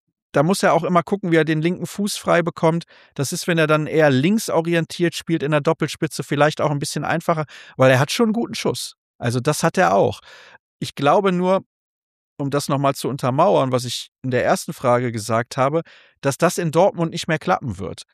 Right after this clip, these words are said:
Jetzt haben sie noch ein Jahr Vertrag hier, also er hat noch ein Jahr Vertrag,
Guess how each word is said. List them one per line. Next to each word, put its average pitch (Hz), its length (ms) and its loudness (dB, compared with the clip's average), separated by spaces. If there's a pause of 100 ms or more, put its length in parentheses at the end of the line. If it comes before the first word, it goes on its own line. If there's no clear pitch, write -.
Jetzt 131 220 -6
haben 185 200 0
sie 175 140 -6
noch 170 220 0 (100)
ein 160 200 2
Jahr 180 160 2
Vertrag 165 560 0
hier, 220 380 -2
also 113 240 -8
er 135 160 0
hat 156 100 0
noch 147 140 -4
ein 147 240 -2
Jahr 156 220 2 (320)
Vertrag, 151 580 0